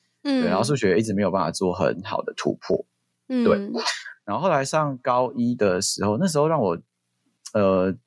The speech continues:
Speaker 2: 我说转捩点吧，是因为，是因为高一上学期那个时候的课纲第一章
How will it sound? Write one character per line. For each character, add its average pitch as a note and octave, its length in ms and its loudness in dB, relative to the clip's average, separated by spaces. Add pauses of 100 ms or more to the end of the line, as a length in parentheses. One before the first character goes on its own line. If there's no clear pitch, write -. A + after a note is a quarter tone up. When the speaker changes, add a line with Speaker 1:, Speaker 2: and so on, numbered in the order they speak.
(140)
Speaker 2:
我 - 140 -4
说 E3+ 140 -2
转 F2+ 180 0
捩 A#2 140 2
点 - 160 -2
吧， - 140 -2
是 D3 160 0
因 C3+ 160 0
为， C3+ 280 2 (1300)
是 - 160 0
因 D3+ 160 4
为 D3 140 0
高 C#3 240 0
一 D3 100 -2
上 D3 260 -2
学 F#2+ 220 2
期 F2+ 380 2
那 C3 100 2
个 A#2 80 0
时 G#2+ 80 -2
候 G#2 140 4
的 F#2 240 2
课 G#2 200 -2
纲 E2 340 -4 (840)
第 C3 140 0
一 A2 340 2
章 E2 340 -2